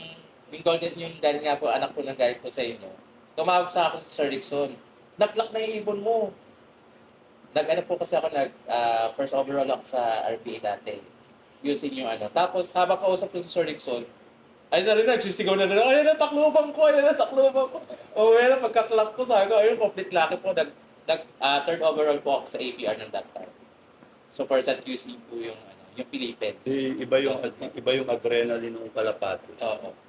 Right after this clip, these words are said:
Speaker 2: Kung sa, halimbawa, sa sugal, nakakapagpatalo ko yung mga malalakas pa, may sampung libo. Sa kalapate, yung pulling mo na one hundred,
Speaker 1: Yes.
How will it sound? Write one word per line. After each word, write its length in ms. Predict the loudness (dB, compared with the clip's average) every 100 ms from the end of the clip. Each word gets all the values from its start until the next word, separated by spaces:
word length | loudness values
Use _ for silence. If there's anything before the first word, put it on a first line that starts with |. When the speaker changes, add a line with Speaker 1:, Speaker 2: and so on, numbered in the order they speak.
| _ _ -14
Speaker 2:
Kung 80 | -8
sa, 160 | -2 -2 -2
halimbawa, 320 | -4 -2 -2
sa 160 | -4 -10
sugal, 240 | -8 -6
nakakapagpatalo 880 | -4 -4 -4 -8 -10 -8 -2 -2 -2
ko 140 | -6 -10 -14 -20 -20 _ _ -16
yung 80 | -10
mga 140 | -6
malalakas 360 | -4 -2 -4 -6
pa, 120 | -10
may 160 | -10 -10 -10
sampung 340 | -14 -14 -16
libo. 220 | -18 -20 -20 _ _ _ _ _ _
Sa 140 | 2 4 4 2
kalapate, 520 | 0 2 2 0 0
yung 180 | -4 -4
pulling 340 | -6 -4 -4
mo 100 | -6
na 260 | -6 -4 -4 -8
one 180 | -6 -4
hundred, 400 | -2 -4 -4 -8 -10 -20 -20 _ _ _ _ -16
Speaker 1:
Yes. 180 | -14